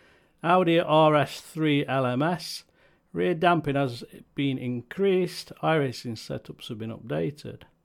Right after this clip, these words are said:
B M W M four G T four. Aerodynamic ba-, balance has been shifted forward. McLaren five seventies G T four.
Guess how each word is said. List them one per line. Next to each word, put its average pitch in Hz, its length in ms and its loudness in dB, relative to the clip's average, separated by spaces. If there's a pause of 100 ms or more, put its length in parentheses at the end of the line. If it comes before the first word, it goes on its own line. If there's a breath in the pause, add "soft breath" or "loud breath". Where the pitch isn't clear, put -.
(520 soft breath)
B 185 80 -2
M 175 120 4
W 147 320 4
M 143 160 4
four 135 320 -2
G 120 280 -6
T 113 240 -12
four. 156 540 0 (120)
Aerodynamic 139 880 0
ba-, 123 340 -2 (120)
balance 135 480 -4
has 120 200 -4
been 117 200 -6
shifted - 520 -10
forward. 175 680 0 (960 soft breath)
McLaren 160 540 2
five 147 400 2
seventies 135 680 -4
G 123 260 -8
T 120 200 -12
four. 175 580 0